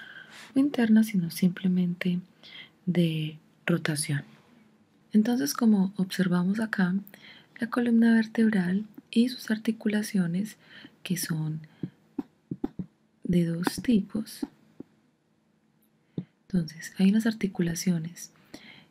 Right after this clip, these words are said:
eh, tipo cartilaginosas o anfiartrosis, y en esas, eh, están las que se forman entre los cuerpos vertebrales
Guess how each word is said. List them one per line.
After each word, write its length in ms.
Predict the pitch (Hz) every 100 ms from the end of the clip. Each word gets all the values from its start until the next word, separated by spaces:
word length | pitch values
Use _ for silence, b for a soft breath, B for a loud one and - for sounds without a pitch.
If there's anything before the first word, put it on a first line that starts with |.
| -
eh, 260 | 190 175 175
tipo 300 | 190 190 -
cartilaginosas 1160 | 220 - 175 170 185 185 190 175 208 220 - - _ b b b b
o 80 | 190
anfiartrosis, 920 | 202 202 233 - 226 214 196 226 220 -
y 80 | 247
en 100 | 240
esas, 460 | 226 214 233 - - B B B _ -
eh, 320 | 190 175 190 - -
están 580 | 185 - 185 170 160 190 _ _
las 160 | - 190
que 100 | 196
se 120 | 185
forman 340 | 185 165 170
entre 280 | 185 175 -
los 180 | 156 151
cuerpos 540 | - - 156 - 175
vertebrales 920 | - 190 - 160 156 170 170 190 -